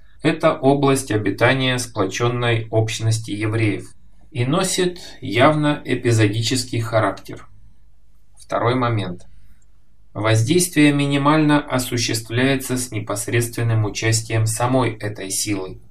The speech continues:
и максимально с помощью конкретных лиц, которых можно разделить на две категории. Одна группа — это пророки, другая — ангелы или божьи вестники.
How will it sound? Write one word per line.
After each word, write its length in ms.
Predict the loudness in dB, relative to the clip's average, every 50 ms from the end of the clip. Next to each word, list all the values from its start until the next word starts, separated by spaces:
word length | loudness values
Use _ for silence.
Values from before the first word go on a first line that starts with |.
| -20 -20 -20 -20 -20 -20 -16 -6
и 120 | -2 2
максимально 680 | 2 2 2 0 -4 -2 0 2 2 4 2 2 0 -2
с 80 | -4
помощью 560 | -4 -2 -2 0 0 0 0 -2 -2 -2 -4
конкретных 720 | -4 -4 -6 -6 -4 -2 -2 -2 -2 0 -4 -6 -6 -4 -2
лиц, 400 | -2 -2 -2 -4 -8 -14 -16 -18 -20 -20 -20 -20 -20 -20 -20 -20 -4
которых 580 | -4 -4 0 2 4 4 4 2 2 -2 -4
можно 380 | 0 2 2 2 2 0 0 0
разделить 500 | 0 -2 -2 -2 -2 2 2 2 2 0
на 120 | -2 -6
две 200 | -4 -2 -4 -4
категории. 720 | -2 -4 -4 -4 -4 -6 -4 0 0 0 0 -2 -8 -10 -14 -18 -20 -20 -20 -20 -20 -20 -20 -20 -20 -20 0
Одна 320 | 2 4 4 4 4 4 2
группа — 400 | 4 4 4 4 4 4 2 2
это 340 | 2 2 2 2 0 0 0
пророки, 840 | 0 -2 -2 -2 0 2 0 0 0 -2 -4 -4 -4 -4 -4 -8 -12 -16 -14 -10
другая — 800 | -6 -2 -2 0 2 4 6 6 6 6 4 2 -2 -4 -10 -16 -6 2
ангелы 680 | 4 4 4 4 0 -2 -4 -4 -4 -4 -8 -10 -12 -16 -18 -18 -18 -20 -20 -20 -18 -8
или 280 | -6 -2 2 4 4 4
божьи 460 | 4 6 6 6 6 4 2 0 -2
вестники. 680 | 0 0 0 0 0 -4 -8 -10 -12 -14 -14 -16 -16